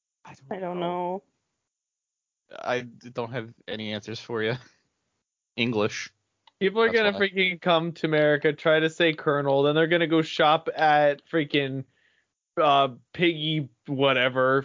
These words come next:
Speaker 4: Fat Piggy,
Speaker 3: <laughs>
Speaker 4: and then
Speaker 1: Little
Speaker 4: they're gonna go to
Speaker 1: Piggy.
Speaker 4: dinner at, at Strong
Speaker 3: Strong
Speaker 4: Crab.
Speaker 3: Crab. <laughs>
Speaker 1: Yep.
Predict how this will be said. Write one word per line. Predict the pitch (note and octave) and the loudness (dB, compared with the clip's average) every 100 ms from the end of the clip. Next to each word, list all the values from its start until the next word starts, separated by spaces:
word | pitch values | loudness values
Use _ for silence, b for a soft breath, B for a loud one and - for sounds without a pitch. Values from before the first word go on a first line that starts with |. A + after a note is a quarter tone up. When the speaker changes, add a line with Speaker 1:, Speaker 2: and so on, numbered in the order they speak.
| - | 0
Speaker 4:
Fat | D3+ D3+ | 0 0
Piggy, | - D#3+ C#3+ B2+ B2 C3 _ | 0 0 0 -2 -4 -6 _
Speaker 3:
<laughs> | - - - | -8 -6 -4
Speaker 4:
and | D3+ | -2
then | D#3 | 0
Speaker 1:
Little | F3 F#3+ | 2 2
Speaker 4:
they're | F#3+ | 0
gonna | F#3 F#3 | 2 0
go | F3 F3+ | 2 0
to | |
Speaker 1:
Piggy. | F3 | 2
Speaker 4:
dinner | F3+ F3+ F3+ | 0 2 4
at, | E3+ D#3+ D3+ | 4 2 0
at | E3+ D3+ C#3+ | -2 -2 -2
Strong | - - D3 D3 D#3+ | -14 -10 0 2 2
Speaker 3:
Strong | D#3+ C#3+ C3 | 2 2 4
Speaker 4:
Crab. | A#2+ A#2 D3+ | 0 2 2
Speaker 3:
Crab. | E3 D3 D3+ D3+ - | 2 2 2 -2 -8
<laughs> | A#2+ | -6
Speaker 1:
Yep. | A2+ A2+ | -2 -2